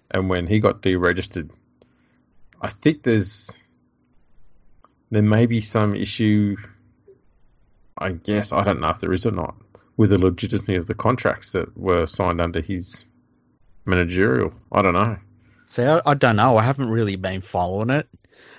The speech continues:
Speaker 2: but I know that, uh, y-, y-, you know, there's a lot of horse trading that does happen with managers,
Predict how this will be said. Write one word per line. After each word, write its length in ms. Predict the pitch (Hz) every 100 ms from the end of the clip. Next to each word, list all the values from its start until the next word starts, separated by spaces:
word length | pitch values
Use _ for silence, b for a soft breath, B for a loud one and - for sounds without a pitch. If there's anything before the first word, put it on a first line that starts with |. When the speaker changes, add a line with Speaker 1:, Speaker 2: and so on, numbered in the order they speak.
| b -
Speaker 2:
but 240 | 113 107 _ -
I 100 | 117
know 220 | 127 147
that, 360 | 165 151 117 -
uh, 480 | 113 101 98 92 92 - _ _ _ _ _ _ _ -
y-, 160 | 127 -
y-, 160 | 143 123 -
you 160 | 131
know, 140 | 120 113
there's 280 | 127 113 -
a 60 | 123
lot 220 | 117 135
of 260 | 147 113 -
horse 400 | - - 107 104
trading 460 | - 117 107 98 101
that 160 | 98
does 240 | 101 98 -
happen 500 | 104 95 107 92 92
with 280 | 110 107 -
managers, 880 | 95 95 98 92 95 92 - -